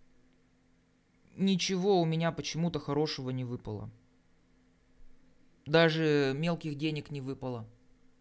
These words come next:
Обычно мелкие деньги выпадают, хотя бы. Сейчас даже мелких денег не выпало. Ни для народа, ни как бы это вот.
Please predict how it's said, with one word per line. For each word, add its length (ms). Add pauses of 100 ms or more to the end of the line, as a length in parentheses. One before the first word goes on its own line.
(3750)
Обычно 440
мелкие 400
деньги 380
выпадают, 720
хотя 360
бы. 140 (1040)
Сейчас 440
даже 680
мелких 360
денег 340
не 80
выпало. 420 (1000)
Ни 140
для 180
народа, 520
ни 260
как 240
бы 120
это 240
вот. 160